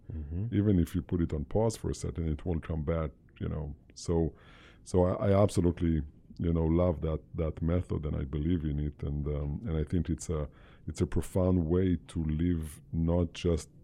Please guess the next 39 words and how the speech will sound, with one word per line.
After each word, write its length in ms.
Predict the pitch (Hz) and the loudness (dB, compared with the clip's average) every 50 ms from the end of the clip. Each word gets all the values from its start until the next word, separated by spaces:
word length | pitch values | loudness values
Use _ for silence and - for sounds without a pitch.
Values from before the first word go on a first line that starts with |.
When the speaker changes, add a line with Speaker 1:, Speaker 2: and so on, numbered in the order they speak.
| - - - | -20 -12 -6
Speaker 2:
in 360 | - 90 90 87 85 80 73 73 | -2 0 2 2 2 0 0 -2
the 60 | 80 85 | 0 0
Speaker 1:
Yes. 140 | 82 76 - | 0 0 -2
Speaker 2:
personal 440 | - - 92 90 - - 90 80 78 | -2 0 0 0 0 -2 -2 -2 -2
development 640 | 76 76 64 67 80 85 82 - - 82 73 - | -2 -4 -2 -2 -2 -2 -2 -2 -2 -4 -4 -4
classroom, 600 | - - 80 80 82 - - - 110 117 127 135 123 - | -4 -6 -4 -2 -4 -4 -4 -4 -2 -2 -2 -4 -4 -4
Speaker 1:
Mm-hmm. 340 | 85 80 73 82 92 104 120 123 - | -4 -4 -2 -2 -2 -2 -2 -4 -4
Speaker 2:
but 260 | 87 76 82 78 - - - - | -4 0 0 0 0 -2 -6 -4
in 260 | 82 78 73 71 73 | -2 -2 0 0 0
real 220 | 78 87 92 95 | 2 2 2 2
life 460 | 92 90 87 85 78 71 64 - - - | 2 0 0 -2 -2 -4 -6 -8 -10 -8
with 180 | - 80 73 71 | -6 -6 -4 -2
your 280 | 78 76 76 73 69 - - - | -2 -2 -2 -2 -4 -4 -4 -2
parenting, 680 | - 95 87 85 85 80 78 - 82 80 76 76 73 71 | 0 2 2 2 2 0 0 -2 -4 -4 -4 -4 -4 -4
your 280 | 71 73 73 73 76 73 76 | -4 -4 -2 -2 -2 -2 -2
Speaker 1:
Mm-hmm. 240 | 80 87 92 113 - - - | -2 -2 -4 -4 -4 -6 -8
Speaker 2:
partnership, 720 | - - 85 80 - 87 80 76 - - 76 76 73 69 - - - | -6 -6 -4 -4 -2 -4 -4 -6 -6 -8 -6 -6 -6 -6 -8 -10 -10
your 380 | 80 76 73 73 71 71 69 69 64 65 | -8 -6 -4 -4 -4 -4 -6 -6 -8 -4
business. 640 | 78 82 82 71 78 76 73 71 - - - - - - - - - - - - - - - - - - | -2 -2 -2 -2 -2 -2 -2 -4 -6 -8 -12 -16 -18 -20 -20 -20 -20 -20 -20 -20 -20 -20 -20 -12 -4 0
In 240 | 90 85 82 78 76 | 2 2 2 4 4
real 220 | 80 90 92 87 | 4 4 4 4
life, 380 | 82 80 80 78 73 71 - - | 2 2 0 0 -2 -4 -4 -6
to 100 | - 85 - - | -6 -4 -2 0
integrate 500 | 92 90 - 90 71 78 78 76 73 69 | -2 0 -2 -4 -4 -4 -4 -4 -4 -4
that 200 | 73 71 69 - | -4 -4 -4 -4
into 300 | - - 80 - - 82 | -4 -4 -4 -4 -4 -4
your 160 | 80 78 76 | -4 -4 -4
life 260 | 73 73 71 71 - | -4 -6 -6 -6 -8
and 100 | 82 78 | -8 -8
say, 120 | - 85 82 | -6 -4 -4
"Well, 200 | 82 80 80 80 85 | -4 -4 -2 -2 -2
wait, 160 | 82 71 - - - - - - - - - - - - - _ - - - - | -4 -4 -6 -10 -20 -20 -20 -20 -20 -20 -20 -20 -20 -20 -20 _ -20 -12 -4 0
I 40 | |
wanna 240 | 85 85 87 90 87 | 2 4 4 4 4
hear 320 | 76 - 95 90 85 85 82 | 2 2 0 2 2 2 2
from 240 | - - 82 78 | 2 0 -2 -2
a 40 | 76 | 0
different 440 | 71 69 82 80 - - 82 73 - | 0 2 0 0 0 0 -4 -4 -2
place. 360 | - 80 73 73 71 - - | -2 -2 -2 -2 -2 -6 -8